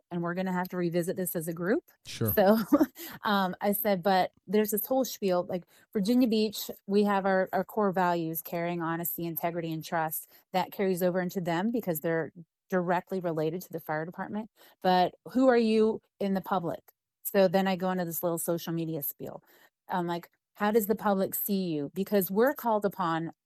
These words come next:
Speaker 1: very often to help with, like, community events, and because we're the little, little workhorses, right? They're, they'll volunteer to do anything.
Speaker 2: Yeah.
Speaker 1: We helped out,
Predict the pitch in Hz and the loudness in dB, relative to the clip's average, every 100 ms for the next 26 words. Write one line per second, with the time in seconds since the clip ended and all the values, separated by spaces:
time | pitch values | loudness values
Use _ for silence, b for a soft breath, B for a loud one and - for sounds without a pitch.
0 | _ 170 185 226 220 - 151 151 165 160 | _ -6 0 0 0 0 -2 -4 -6 -4
1 | 156 202 185 - 170 - 160 147 - - | -2 0 0 0 -6 -4 -4 -6 -8 -6
2 | 208 202 202 185 175 160 165 151 - - | 2 4 4 2 0 0 0 -2 -2 -8
3 | - - 185 175 170 170 170 b b 214 | -8 -6 -4 -2 -2 -4 -6 b b -2
4 | 220 208 208 214 226 233 233 220 214 214 | 2 2 4 2 2 4 2 4 4 2
5 | - _ - 214 220 240 302 175 151 - | 0 _ -2 2 2 2 0 -2 -2 -6
6 | 202 - 190 - 180 190 220 - 214 233 | -10 -6 -4 -4 -4 0 0 0 2 4
7 | 208 214 226 202 214 214 208 202 - 185 | 4 0 -2 -4 -4 -4 -4 -4 -4 -6
8 | 190 196 143 90 - 110 113 - 208 196 | -8 -8 -12 -14 -10 -4 -2 2 0 2
9 | 214 - 214 202 196 | 0 2 2 2 0